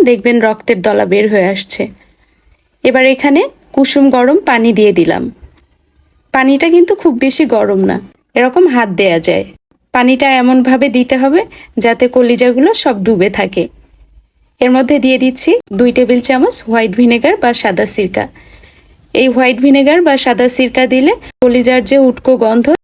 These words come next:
এটা অনেকখানি কমে আসে। চাইলে লেবুর রসও দেয়া যাবে।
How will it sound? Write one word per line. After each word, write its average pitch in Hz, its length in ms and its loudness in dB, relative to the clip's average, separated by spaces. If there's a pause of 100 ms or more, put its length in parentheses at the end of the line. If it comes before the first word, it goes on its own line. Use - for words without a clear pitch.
(240)
এটা 240 240 -2
অনেকখানি 269 580 2
কমে 214 300 -2
আসে। 196 300 -2 (420)
চাইলে 247 420 0
লেবুর 240 340 2
রসও 226 300 0
দেয়া 185 220 0
যাবে। 175 320 -4